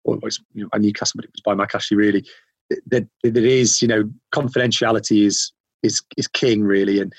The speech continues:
and, uh, Mike Ashley and Newcastle are trying to maintain as much of that as they can. They're pretty good at that. You know, there's a lot of occasions where they've maintained confidentiality where they didn't need to,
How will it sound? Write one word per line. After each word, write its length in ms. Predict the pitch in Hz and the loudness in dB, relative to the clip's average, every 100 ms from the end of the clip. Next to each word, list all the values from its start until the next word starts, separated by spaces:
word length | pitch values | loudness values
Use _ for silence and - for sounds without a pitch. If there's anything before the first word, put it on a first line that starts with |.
| - _ _ - | -20 _ _ -4
and, 460 | 107 104 107 107 - | 0 2 0 -2 -6
uh, 160 | 101 101 | -2 0
Mike 280 | 113 127 123 | 2 0 -2
Ashley 320 | - 117 107 | 0 2 4
and 160 | 107 | 4
Newcastle 400 | 110 107 113 - | 2 0 -2 -4
are 40 | 104 | -2
trying 320 | - 117 113 | 0 2 0
to 220 | 107 107 98 _ _ _ - | 0 -2 -2 _ _ _ -4
maintain 380 | 117 107 123 110 | -2 0 0 0
as 100 | 104 | 0
much 180 | 123 - | -2 -2
of 60 | |
that 140 | 113 104 | -4 -4
as 80 | - | -4
they 80 | |
can. 400 | 110 151 127 113 - | -4 -2 -2 -4 -4
They're 100 | 117 | -6
pretty 220 | 110 156 127 | -2 -2 0
good 160 | 160 | 0
at 100 | 117 | 0
that. 140 | 135 151 _ _ - | -2 -4 _ _ -6
You 60 | 123 | 0
know, 40 | |
there's 140 | 123 123 | 2 4
a 40 | |
lot 180 | 139 135 | 2 2
of 80 | 120 _ _ _ _ - | -4 _ _ _ _ -4
occasions 380 | 156 131 127 139 | 0 2 0 0
where 120 | 127 | 2
they've 160 | 123 | 2
maintained 440 | 117 131 120 131 123 | 0 0 2 0 0
confidentiality 680 | 123 113 120 117 123 113 | -2 0 0 2 0 2
where 100 | 117 | 2
they 60 | 113 | 2
didn't 200 | 127 120 | 2 4
need 220 | 123 117 | 4 2
to, 240 | - 110 | 2 0